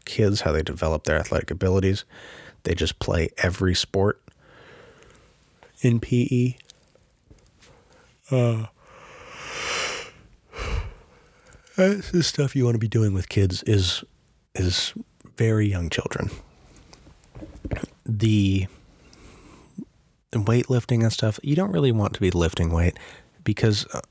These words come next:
um, there's a scale. Effectively, once a child has hit i-, the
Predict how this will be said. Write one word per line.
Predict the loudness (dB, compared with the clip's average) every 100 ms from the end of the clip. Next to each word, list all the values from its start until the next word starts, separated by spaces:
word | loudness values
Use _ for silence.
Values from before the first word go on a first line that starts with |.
| _ -4
um, | 0 2 0 -2 -8 -12 _ -20 -20 -20 _ _ _ -20 -20 _ _ _ _ _ _ -20 -20 _ -20 -6
there's | -2 0
a | 0
scale. | -2 0 0 0 -2 -6 -20 -20 -12
Effectively, | -4 -2 0 -2 -2 -2 -2 -4 -14 -20 -14 -6
once | 0 2 2 -2
a |
child | -4 -2 0 0
has | -2 -2
hit | 0 0 0 -8 -20 _ -20 _ _ _ _ -6
i-, | -4 -4 -12 -20 -8
the | -2 0 0